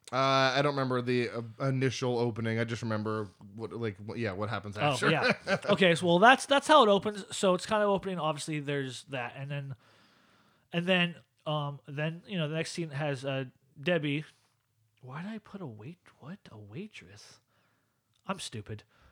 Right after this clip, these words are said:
Speaker 2: Why did I put waitress?
Speaker 1: She was a waitress.
Speaker 2: Oh, no, okay, I got ahead of myself. Sorry.
Speaker 1: I'm like, "She was definitely a
Speaker 2: No,
Speaker 1: waitress."
Speaker 2: no, I got ahead of myself. I'm dumb. It's fine.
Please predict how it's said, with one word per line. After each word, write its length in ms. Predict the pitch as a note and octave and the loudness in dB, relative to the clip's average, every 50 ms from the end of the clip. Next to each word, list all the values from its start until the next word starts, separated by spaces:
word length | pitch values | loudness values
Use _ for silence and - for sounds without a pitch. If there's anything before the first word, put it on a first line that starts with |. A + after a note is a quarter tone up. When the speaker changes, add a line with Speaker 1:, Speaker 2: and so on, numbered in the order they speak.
| _ _ _ _ _ | _ _ _ _ _
Speaker 2:
Why 160 | - C3+ C#3+ | -12 -8 -6
did 80 | F#3+ A3 | -4 -4
I 60 | A#3+ A#3 | -4 -4
put 260 | - - - E3+ A2+ | -4 -4 -6 -6 -6
waitress? 520 | A2+ B2 F3 F3+ - - F#2 G#2+ - - - | -6 -8 -10 -10 -10 -14 -16 -16 -16 -14 -10
Speaker 1:
She 100 | - B2+ | -8 -6
was 240 | A#2 A#2 C3+ F3 F3 | -4 -4 -4 -4 -4
a 60 | C3+ | -6
waitress. 520 | F#2+ F#2 F2+ F2 - - F2+ F2 - - - _ _ _ _ _ _ _ _ _ - - - - - | -6 -8 -10 -10 -12 -12 -14 -14 -14 -16 -20 _ _ _ _ _ _ _ _ _ -20 -20 -16 0 4
Speaker 2:
Oh, 280 | - C#4 C4 G3 - - - | 8 8 8 6 4 0 -4
no, 180 | A3 A3+ G#3 F#3 | 2 4 4 4
okay, 200 | E3 F3 - G3 | 4 4 4 4
I 100 | E3+ F3 | 4 4
got 140 | F3 G3 F3 | 4 4 2
ahead 140 | E3 E3+ D#3+ | 2 2 0
of 60 | D3+ | -2
myself. 260 | C#3 A#2 - C3 - | -4 -4 -4 -6 -2
Sorry. 240 | - F#3 E3 B2 G#2+ - - | -2 -2 -2 -2 -4 0 6
Speaker 1:
I'm 180 | - G3+ G#3+ A3 | 8 8 10 10
like, 180 | A3 G#3+ G#3+ G#3 | 10 10 10 8
"She 320 | - - - - G#3 A#3 | 6 2 2 2 2 2
was 240 | B3 C4+ C4+ F#3+ D3 | 2 2 0 -2 0
definitely 680 | - - F3+ G3+ G3 - G3+ A3+ A3 A#3 A#3 A3+ A#3 A#3 | 4 8 10 10 10 10 6 4 2 4 4 4 2 2
a 60 | A3+ | 4
Speaker 2:
No, 340 | G#3+ G#3+ G#3+ G#3 G#3 G3+ G3+ | 6 10 12 12 12 12 12
Speaker 1:
waitress." 160 | G#3+ C#3 C#3+ | 12 12 10
Speaker 2:
no, 120 | F#3+ G3 G3+ | 8 10 10
I 120 | G3+ G3+ | 10 10
got 120 | G3 G3+ | 8 8
ahead 160 | F#3+ F3+ E3+ E3 | 8 6 6 4
of 60 | E3 | 2
myself. 320 | D#3+ D3+ - - D#3 B2+ D#3+ | 2 0 0 -2 -4 -4 -4
I'm 140 | F3 D#3+ D3 | -6 -4 -2
dumb. 200 | C#3+ B2 A#2+ B2+ | -4 -4 -4 -6
It's 100 | C3+ - - | -8 -10 -10
fine. 180 | - A2+ G#2 | -10 -12 -12